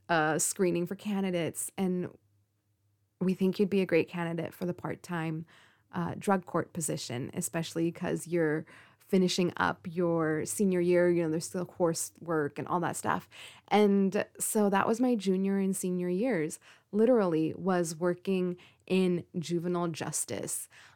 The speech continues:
Um, and I fucking loved it. Like, literally,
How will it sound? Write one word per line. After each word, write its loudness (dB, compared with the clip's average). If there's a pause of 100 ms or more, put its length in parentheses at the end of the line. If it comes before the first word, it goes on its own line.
(140)
Um, -2
and 2
I 2
fucking -2
loved 0
it. -4
Like, -2
literally, 2